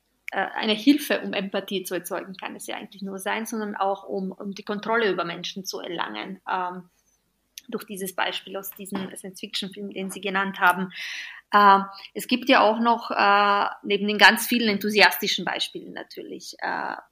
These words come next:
wie das eingesetzt werden kann, auch diese Befürchtung der Kritiker, die sagen, „Na ja,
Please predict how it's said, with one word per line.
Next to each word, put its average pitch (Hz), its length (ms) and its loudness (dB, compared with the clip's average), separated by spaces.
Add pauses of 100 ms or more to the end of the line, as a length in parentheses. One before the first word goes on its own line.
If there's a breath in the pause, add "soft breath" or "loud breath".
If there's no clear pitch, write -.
(140)
wie 196 140 -10
das 196 220 -4
eingesetzt 208 540 -6
werden 208 180 0
kann, 202 200 -2
auch 196 240 -2
diese 208 240 -6
Befürchtung 240 600 -6
der 214 140 -2
Kritiker, 240 500 -8
die 226 140 -8
sagen, 202 380 0
„Na 190 120 2
ja, 233 180 0